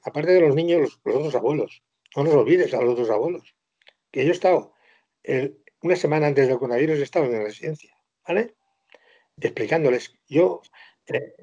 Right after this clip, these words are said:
iba y voy y quiero ir un día a la semana, ¿eh? a dedicarme a Cata Residencia, que hay cuatro en Magrat, una hora a la semana. Entonces, ¿qué pasa? ¿Qué pasa? Pues que el cuento, el cuento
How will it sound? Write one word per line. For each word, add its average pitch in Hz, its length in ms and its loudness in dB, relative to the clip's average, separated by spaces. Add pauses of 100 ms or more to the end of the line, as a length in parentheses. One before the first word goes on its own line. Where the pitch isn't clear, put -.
(240)
iba 143 380 2 (300)
y 120 100 -8
voy 120 360 0
y 113 160 -16
quiero 135 260 2
ir 147 240 0 (380)
un 151 160 -2
día 151 160 2
a 131 40 2
la 123 80 0
semana, 139 520 -6 (380)
¿eh? - 340 -8
a 135 100 -2
dedicarme 117 500 -2
a 104 40 -10
Cata 123 280 -6
Residencia, 117 500 -4
que 113 60 -8
hay 120 100 -4
cuatro - 320 -4
en 110 60 -14
Magrat, 180 320 -2 (440)
una 143 300 2
hora 175 280 -4
a 202 80 -18
la - 80 -10
semana. - 280 -10 (1000)
Entonces, 131 380 2
¿qué 170 120 2
pasa? - 420 -4 (300)
¿Qué 139 140 -8
pasa? - 340 -6 (580)
Pues 127 200 2
que 113 300 0 (480)
el 107 180 -4
cuento, 180 480 2
el 120 140 -4
cuento 165 440 0